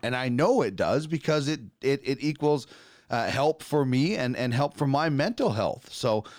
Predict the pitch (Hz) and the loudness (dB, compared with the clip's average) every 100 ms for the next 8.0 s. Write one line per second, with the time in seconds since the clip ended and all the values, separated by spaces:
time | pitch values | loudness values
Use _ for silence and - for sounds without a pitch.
0 | - - 104 113 131 131 151 170 139 127 | -20 -4 -2 2 0 0 -2 0 0 0
1 | 143 - - - - - - 185 226 214 | -2 -4 -2 -2 0 -2 0 2 4 4
2 | 190 180 170 - 151 147 - - _ _ | 4 2 2 -2 0 -2 -4 -16 _ _
3 | - 165 208 214 175 156 156 143 - 135 | -2 0 2 2 2 2 0 -4 -2 -2
4 | 135 131 139 - - - 107 104 104 101 | 0 2 0 -2 -10 -6 -2 0 2 2
5 | 101 101 - - 98 95 95 92 90 78 | 0 -2 -8 -6 -4 -2 0 0 -2 -4
6 | - 120 170 180 165 143 151 123 143 131 | -4 0 2 2 0 -2 -2 -2 -4 -2
7 | 123 - 110 - 98 110 107 90 85 85 | -2 -4 -6 -2 0 0 0 -2 0 -2